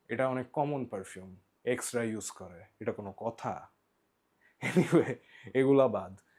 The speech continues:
এখন হইতেছে এইটার পারফরম্যান্স কেমন? পারফরম্যান্স ওয়াইজ ভালো, মোটামুটি ভালো আছে। আমার স্কিনে চার ঘন্টা লাস্ট করে, আর কাপড়ে দিলে হয়তো সাড়ে চার ঘন্টা এরকম। But ভাই,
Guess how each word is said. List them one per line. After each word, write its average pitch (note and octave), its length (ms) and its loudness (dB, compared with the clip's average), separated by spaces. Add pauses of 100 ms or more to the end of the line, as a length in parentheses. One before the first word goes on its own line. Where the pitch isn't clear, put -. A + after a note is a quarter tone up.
(160)
এখন C#3 240 -2
হইতেছে D3 320 -4
এইটার C#3 520 4 (360)
পারফরম্যান্স B2+ 580 2
কেমন? D#2+ 320 -16 (540)
পারফরম্যান্স D3+ 540 0
ওয়াইজ F#3 580 -2
ভালো, B2+ 380 2
মোটামুটি A#2 440 -2
ভালো G2+ 280 -4
আছে। F#2+ 300 -6 (500)
আমার D#3 340 4
স্কিনে E3+ 480 0 (920)
চার C#3 220 0
ঘন্টা B2+ 300 0
লাস্ট G2 300 -2
করে, D2 260 -12 (160)
আর G2 120 -6
কাপড়ে B2 420 0
দিলে A#2+ 220 2
হয়তো A2+ 280 -2
সাড়ে A2 280 -4
চার G#2+ 220 -8
ঘন্টা G#2 420 -12 (340)
এরকম। - 380 -10 (460)
But G2+ 220 -6
ভাই, G2 320 -4